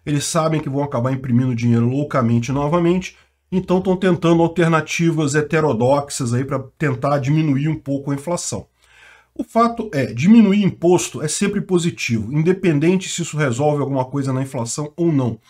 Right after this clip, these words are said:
É um pouco mais de liberdade que as pessoas têm pra comprar coisas lá fora.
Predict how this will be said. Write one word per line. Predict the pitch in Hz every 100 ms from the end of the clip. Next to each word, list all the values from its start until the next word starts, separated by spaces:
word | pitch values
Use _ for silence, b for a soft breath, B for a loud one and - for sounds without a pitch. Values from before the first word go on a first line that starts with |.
| B B
É | -
um | 165
pouco | 165 196 202
mais | 170 170
de | 160
liberdade | 165 165 165 139 135 143 139
que |
as | 147
pessoas | - 131 - 156
têm | - 147
pra | 160
comprar | 160 170 151 151
coisas | 151 139 139 139
lá | 160
fora. | 160 107 92